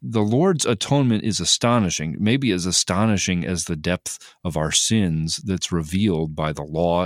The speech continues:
even this wonderful positive wisdom from Proverbs. Uh, the Lord died for the worst of people. Uh, that is not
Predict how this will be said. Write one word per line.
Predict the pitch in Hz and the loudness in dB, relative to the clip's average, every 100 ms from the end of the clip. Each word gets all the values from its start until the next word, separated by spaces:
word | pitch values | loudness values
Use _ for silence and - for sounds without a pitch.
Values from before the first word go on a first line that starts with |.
| - | -2
even | 113 95 85 | -4 -2 -2
this | 80 82 - - - - | -2 -4 -6 -12 -18 -4
wonderful | 92 85 80 | -2 -2 -6
positive | 76 85 82 78 76 73 | -8 -4 -2 -4 -8 -6
wisdom | 85 98 87 76 | -4 -4 -6 -10
from | - 76 | -8 -12
Proverbs. | - 90 95 95 98 - - - _ _ _ _ | -4 -2 -2 -6 -10 -10 -10 -18 _ _ _ _
Uh, | 82 80 - - | -14 -12 -12 -14
the | 117 98 | -4 -2
Lord | 92 101 135 123 104 - | 0 0 0 -2 -4 -4
died | 90 95 107 110 _ | -2 0 -2 -6 _
for | - 90 | -8 -4
the | 82 | -4
worst | 92 151 151 - - - _ _ _ - | 0 2 2 0 -4 -14 _ _ _ -6
of | 82 - | -6 -4
people. | 78 69 - - _ _ _ _ _ _ | -8 -8 -12 -20 _ _ _ _ _ _
Uh, | - - - | -14 -12 -12
that | 123 120 170 | -2 2 4
is | 185 147 | 2 2
not | 156 156 | 2 0